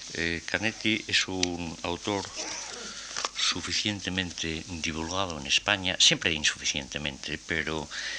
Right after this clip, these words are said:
en comparación con otros, siempre suficientemente, eh, divulgado en España, con unas excelentes traducciones y algunas magníficas ediciones, eh,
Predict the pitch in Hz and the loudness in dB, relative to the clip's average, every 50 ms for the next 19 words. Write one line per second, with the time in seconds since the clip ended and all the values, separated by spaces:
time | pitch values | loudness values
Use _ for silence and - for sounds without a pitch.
0 | - - - 87 85 85 92 95 92 - - 117 - 90 87 90 85 90 95 - | -6 -4 -4 -2 0 2 2 2 2 2 0 0 0 0 0 0 0 0 4 4
1 | - 135 123 113 107 92 95 82 85 87 90 87 76 78 76 78 76 - - 73 | 4 4 4 0 -2 -2 -2 -2 -2 -4 -4 -2 -2 -2 -2 -2 -4 -2 -2 -2
2 | 71 - - - - - - - - - - - - - - - - 87 87 85 | -2 -2 -4 -4 -4 -4 -4 -4 -4 -4 -4 -6 -8 -10 -10 -4 0 2 4 4
3 | 82 82 82 82 - 87 85 92 87 90 90 95 98 95 87 85 82 87 85 - | 4 4 2 2 0 -2 -2 0 0 2 2 4 4 4 4 2 4 4 4 4
4 | - 87 87 82 76 76 80 78 - - - - - - - - - - 80 80 | 4 4 2 2 2 0 -2 -2 -2 -6 -10 -14 -16 -14 -14 -12 -6 -2 0 0
5 | 82 80 82 90 90 87 80 80 - - - - - - 110 - - - - 80 | 0 0 0 0 0 0 2 6 8 8 8 8 6 6 8 8 8 8 8 8
6 | 104 120 101 76 69 - - 73 - - - - 71 71 69 67 - - - 98 | 6 6 6 2 -4 -4 0 2 2 2 2 0 -2 -2 -2 -2 -2 0 2 2
7 | 98 98 85 71 - - 69 71 76 87 95 90 82 - 65 65 64 62 67 95 | 2 2 2 2 2 2 2 0 -2 -2 0 0 0 0 -2 -6 -8 -2 -2 0
8 | 107 - - 82 73 - - 76 71 - - - - - 76 65 64 - - - | 0 0 0 -2 -2 -2 -2 2 4 4 4 4 2 -2 -6 -4 -2 -2 -2 0
9 | 92 95 92 80 71 71 69 - - - - - - - - - - | 0 0 0 -2 -2 0 2 2 2 2 0 -4 -8 -8 -8 -8 -8